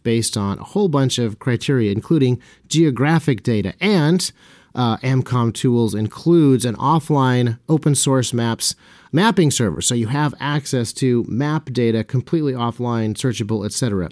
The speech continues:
And, uh, this program runs on Linux, but it has a web server in it so that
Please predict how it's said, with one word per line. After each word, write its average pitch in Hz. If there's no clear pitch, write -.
And, 175
uh, 135
this 156
program 156
runs 143
on 127
Linux, 123
but 160
it 131
has 143
a 120
web 180
server 127
in 120
it 98
so 127
that 113